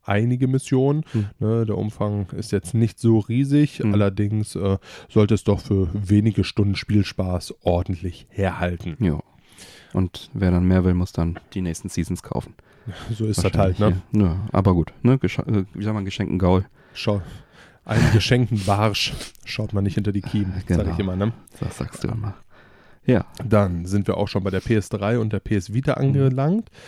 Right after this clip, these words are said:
Speaker 1: Dive Kick, ein simples Eins gegen eins Kampfspiel
Speaker 2: Mhm.
Speaker 1: mit Comic-Grafik. Sieht soweit ganz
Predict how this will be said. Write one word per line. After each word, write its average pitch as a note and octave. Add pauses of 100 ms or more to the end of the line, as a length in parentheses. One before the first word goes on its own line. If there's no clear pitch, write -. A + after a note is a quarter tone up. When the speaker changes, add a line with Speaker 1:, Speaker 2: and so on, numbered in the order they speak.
(220)
Speaker 1:
Dive A2+
Kick, - (640)
ein A#2+
simples C#3
Eins C3+
gegen A#2+
eins C#3+
Kampfspiel E3+
Speaker 2:
Mhm. G#2
Speaker 1:
mit G2+
Comic-Grafik. E3+ (180)
Sieht A#2+
soweit A2+
ganz G#2